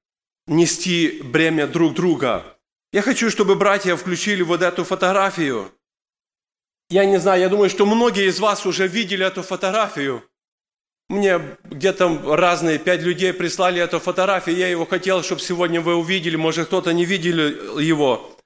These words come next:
Это малень-, это японский мальчик. Это во время вое-, войны, когда была.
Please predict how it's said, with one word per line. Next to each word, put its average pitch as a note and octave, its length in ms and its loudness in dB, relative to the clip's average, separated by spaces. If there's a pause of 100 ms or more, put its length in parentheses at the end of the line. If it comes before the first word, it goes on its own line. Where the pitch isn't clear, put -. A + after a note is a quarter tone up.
(420)
Это G3 320 4
малень-, G3+ 380 2
это F#3 360 0
японский G3 560 -2
мальчик. G3+ 640 -2 (300)
Это E3+ 380 -4
во F3 140 0
время F3+ 380 0
вое-, E3+ 680 -2
войны, F3+ 580 0
когда F#3 280 0
была. E3 600 -2